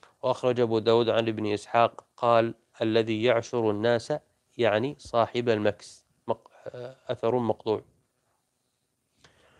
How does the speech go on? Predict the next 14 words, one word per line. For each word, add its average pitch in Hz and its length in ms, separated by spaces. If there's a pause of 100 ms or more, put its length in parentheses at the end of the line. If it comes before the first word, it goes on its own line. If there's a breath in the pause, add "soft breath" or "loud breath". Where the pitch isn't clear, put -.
(260 soft breath)
وأخرج 147 400
أحمد 139 300
عن 127 140
الحسن 123 440
قال: 120 320
مر 117 340
عثمان 120 360
بن 113 160
أبي 113 200
العاص 113 480
على 110 220
كلاب 110 400
بني 110 400
أمية 107 520